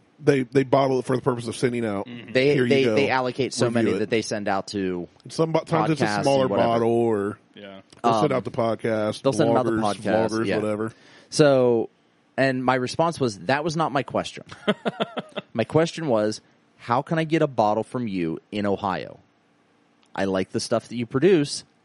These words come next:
Speaker 3: I can't get it in Ohio.
Speaker 2: Yeah.
Speaker 3: How can I get a bottle from you
Speaker 1: We're talking about buying it even, like
Speaker 3: in Ohio?" I, and I said, "I will pay for it."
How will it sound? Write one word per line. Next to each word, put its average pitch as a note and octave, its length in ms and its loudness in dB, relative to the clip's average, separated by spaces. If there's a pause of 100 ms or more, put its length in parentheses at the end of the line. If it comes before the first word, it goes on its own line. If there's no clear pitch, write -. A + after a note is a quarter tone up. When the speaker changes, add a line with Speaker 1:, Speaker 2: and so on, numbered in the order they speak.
(100)
Speaker 3:
I F2 40 -12
can't - 380 -12
get G#2+ 160 -4
it A#2+ 100 -4
in B2 60 -4
Ohio. C3+ 560 -4 (160)
Speaker 2:
Yeah. F#2+ 320 -12
Speaker 3:
How G2+ 240 -2
can D3+ 180 -4
I D#3+ 80 -2
get E3 160 0
a F#3 60 2
bottle A2+ 380 0
from D3+ 260 -6
you G#2 500 2 (340)
Speaker 1:
We're F3+ 120 2
talking C#4 220 2
about D3+ 100 2
buying D3 300 2
it G2+ 100 -4
even, G#2+ 380 -6
like D3 80 2
Speaker 3:
in D#3+ 80 2
Ohio?" D3 500 2
I, C3+ 260 2
and C#3+ 200 0
I C#3 80 0
said, A#2+ 260 -2 (180)
"I F#2+ 220 0
will B2+ 180 0
pay E3+ 320 0
for - 300 -12
it." - 260 -18